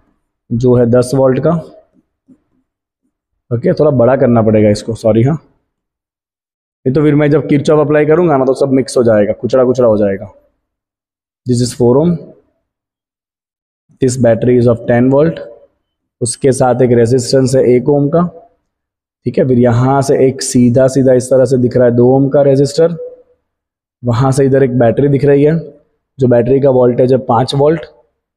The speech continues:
ओके, यहाँ पे भी इसके नीचे एक और रेजिस्टर है दो ओम का, ठीक है, और इसको यहाँ पे हम ज्वाइन कर देंगे ऐसे।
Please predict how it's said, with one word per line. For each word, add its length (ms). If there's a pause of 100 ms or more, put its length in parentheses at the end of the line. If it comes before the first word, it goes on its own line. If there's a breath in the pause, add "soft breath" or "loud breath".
(320)
ओके, 180 (580)
यहाँ 240
पे 140
भी 120
इसके 220
नीचे 360
एक 120
और 200
रेजिस्टर 460
है 60
दो 160 (100)
ओम 140
का, 140 (1200)
ठीक 140
है, 60 (1400)
और 240 (3500)
इसको 280
यहाँ 260
पे 120
हम 200
ज्वाइन 280
कर 160
देंगे 240
ऐसे। 300